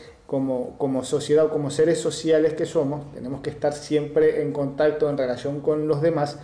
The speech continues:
pues por allí entre fotógrafos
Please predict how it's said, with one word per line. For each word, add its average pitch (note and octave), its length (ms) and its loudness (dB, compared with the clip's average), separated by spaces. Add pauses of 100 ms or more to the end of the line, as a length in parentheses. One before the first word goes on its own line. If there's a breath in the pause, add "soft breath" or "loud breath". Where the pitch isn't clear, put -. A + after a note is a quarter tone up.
(400 loud breath)
pues C#3+ 140 2
por C#3+ 200 0
allí D#3+ 460 4
entre D#3+ 240 0
fotógrafos D3+ 760 0